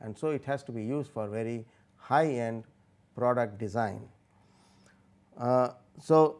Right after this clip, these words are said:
X-ray lithography is similar to photolithography,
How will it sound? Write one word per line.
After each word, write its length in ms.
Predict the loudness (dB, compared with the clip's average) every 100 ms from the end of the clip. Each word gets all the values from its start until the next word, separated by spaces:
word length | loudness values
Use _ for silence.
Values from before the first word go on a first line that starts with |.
| 2
X-ray 320 | 2 4 2
lithography 480 | 2 2 4 4 2
is 160 | 0
similar 380 | 4 8 8 8
to 80 | 4
photolithography, 1000 | 0 0 0 -2 -4 -4 -4 -2 -4